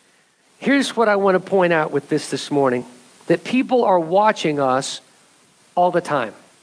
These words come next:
Did you know that people are watching you all the time? Whether they're unbelievers, whether they're believers, friends, family, what we say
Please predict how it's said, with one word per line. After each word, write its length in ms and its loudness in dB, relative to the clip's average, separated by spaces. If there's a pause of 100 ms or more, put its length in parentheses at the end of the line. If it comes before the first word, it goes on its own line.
(640)
Did 160 -8
you 80 2
know 140 2
that 140 0
people 300 0
are 60 4
watching 560 0
you 300 -2 (100)
all 500 2 (220)
the 400 2
time? 320 0
Whether 240 2
they're 180 2
unbelievers, 800 0 (460)
whether 340 2
they're 160 2
believers, 640 2 (320)
friends, 520 0 (200)
family, 460 2 (500)
what 200 0
we 120 0
say 680 0